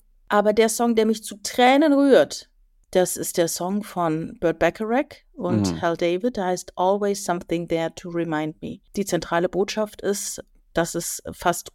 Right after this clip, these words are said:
Speaker 1: unmöglich ist, von einer Liebe loszukommen, weil es immer irgendetwas gibt,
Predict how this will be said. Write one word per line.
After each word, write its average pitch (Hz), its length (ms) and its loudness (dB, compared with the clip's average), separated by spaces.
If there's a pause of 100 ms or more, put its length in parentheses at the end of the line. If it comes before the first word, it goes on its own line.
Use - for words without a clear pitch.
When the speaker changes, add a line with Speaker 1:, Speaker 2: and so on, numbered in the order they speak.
Speaker 1:
unmöglich 233 640 2
ist, - 360 -6 (560)
von 214 280 -4
einer 180 180 0
Liebe 208 300 -2
loszukommen, 220 840 -2
weil 175 140 2
es 196 100 -6
immer 208 360 -2
irgendetwas 180 500 -2
gibt, 220 200 -6